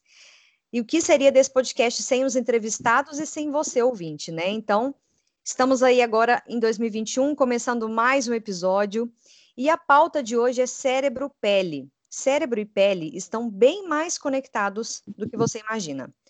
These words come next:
O seu cérebro afeta a sua pele e a sua pele afeta o seu cérebro. É uma via de mão dupla bastante conectada.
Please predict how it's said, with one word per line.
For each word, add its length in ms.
O 100
seu 200
cérebro 380
afeta 340
a 40
sua 160
pele 480
e 100
a 60
sua 240
pele 300
afeta 420
o 60
seu 180
cérebro. 380
É 40
uma 160
via 240
de 100
mão 180
dupla 360
bastante 800
conectada. 720